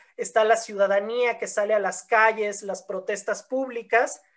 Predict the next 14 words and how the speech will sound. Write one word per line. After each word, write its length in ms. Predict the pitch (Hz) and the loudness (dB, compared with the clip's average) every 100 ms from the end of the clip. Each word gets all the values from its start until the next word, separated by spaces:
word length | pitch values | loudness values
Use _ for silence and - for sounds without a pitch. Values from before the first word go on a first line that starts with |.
| _ _ _ | _ _ _
y 160 | 202 | 2
están 320 | 220 214 254 269 | 2 4 2 2
una 180 | 285 262 | -2 -2
serie 380 | 254 254 262 | 4 6 8
de 80 | 254 | 6
intereses 560 | 220 196 196 214 240 - | 6 0 -2 0 -2 -4
en 140 | 202 | -6
juego, 440 | - 240 262 202 - | 2 4 4 2 -4
que 100 | 185 | -6
son 200 | 214 220 | -4 -4
intereses 600 | 233 220 196 202 226 - | -4 -4 -2 -2 -6 -8
políticos, 840 | 175 175 220 202 220 - 190 170 | -10 -10 -10 -12 -18 -12 -10 -10
culturales, 840 | - 165 - 170 196 202 202 185 180 | -14 -20 -20 -2 2 2 0 -6 -8
sociales 680 | 165 - 214 208 233 247 | -12 -4 -2 2 6 4